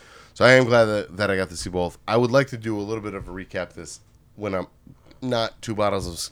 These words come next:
whiskey deep and hiccuping. So I apologize, and we're just, <laughs> we're just killing this episode right now. So I'm gonna wrap this up one now, 'cause, uh, wrap this one up now,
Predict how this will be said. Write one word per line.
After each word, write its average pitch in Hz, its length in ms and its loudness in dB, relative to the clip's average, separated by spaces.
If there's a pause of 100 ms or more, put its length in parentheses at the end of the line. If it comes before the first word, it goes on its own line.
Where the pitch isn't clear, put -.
(100)
whiskey 95 440 -12
deep 90 220 -10
and 90 180 -10
hiccuping. 95 460 -10 (580)
So - 120 -2
I 95 40 6
apologize, 92 600 2
and 98 200 -2
we're 107 140 2
just, - 420 -4
<laughs> - 0 -
we're 117 120 0
just 113 200 -8
killing 98 280 -2
this 82 160 -8
episode 85 360 -8
right 87 120 -6
now. 90 180 -6 (840)
So 156 300 8
I'm 143 100 4
gonna 175 180 4
wrap 156 180 6
this 123 160 -4
up 120 120 0
one 107 120 0
now, 104 360 0 (280)
'cause, 107 280 0 (920)
uh, 104 400 0
wrap 101 320 -2
this 98 500 -6
one 90 300 -4 (100)
up 90 280 -8
now, 78 340 -10